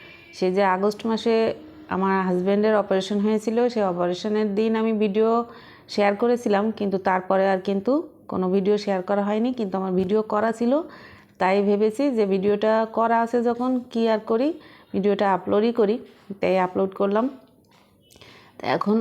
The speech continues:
ওর যেদিন অপারেশন হয়েছিল, সেদিন মনে হয় কত তারিখ? চোদ্দোই আগস্ট। এটা পনেরো তারিখ সকালবেলার ভিডিও।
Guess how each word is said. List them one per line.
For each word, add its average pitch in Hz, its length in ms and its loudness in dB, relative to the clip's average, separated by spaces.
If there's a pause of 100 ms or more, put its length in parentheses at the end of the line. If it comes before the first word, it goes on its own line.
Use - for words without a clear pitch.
(120)
ওর 196 280 4 (400)
যেদিন 190 380 2 (120)
অপারেশন 190 520 0
হয়েছিল, 220 520 2
সেদিন 196 400 0
মনে 202 160 0
হয় 208 300 -2
কত 190 220 -2
তারিখ? 160 300 -4 (200)
চোদ্দোই 196 360 2
আগস্ট। 175 400 -2 (640)
এটা 180 220 0 (160)
পনেরো 190 300 2
তারিখ 185 280 0
সকালবেলার 196 600 0
ভিডিও। 185 340 2